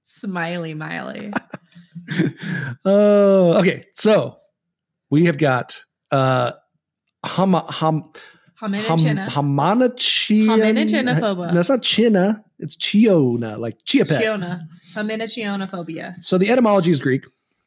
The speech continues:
Speaker 2: Um, homonos, homonos, uh, is Greek for men.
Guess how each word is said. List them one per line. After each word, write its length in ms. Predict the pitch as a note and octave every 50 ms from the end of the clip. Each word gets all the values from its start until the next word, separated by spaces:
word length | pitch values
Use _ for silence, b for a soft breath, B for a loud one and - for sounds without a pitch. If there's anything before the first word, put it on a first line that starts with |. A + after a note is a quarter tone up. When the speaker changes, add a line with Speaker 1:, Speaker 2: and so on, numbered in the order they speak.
| _ _
Speaker 2:
Um, 460 | D3 C#3+ C#3+ C#3+ C#3 C3+ C3+ C3 B2+ - _ _ _
homonos, 920 | - C3+ - E3+ E3 D#3+ D#3 F3 G3+ F#3 C#3+ D#3 F3 - - - - - -
homonos, 880 | - E3 D#3+ D#3 D3+ D3+ D3+ D3+ D#3 F3+ A3+ A#3+ - - - - - - _ _ _ _ _ _ _ _ _ -
uh, 200 | C3+ C3 C3 B2+
is 180 | C#3 C3+ A#2+ -
Greek 260 | - C#3+ C3+ B2+ -
for 100 | - C3+
men. 340 | B2 A#2+ A2+ A2 A#2+ C#3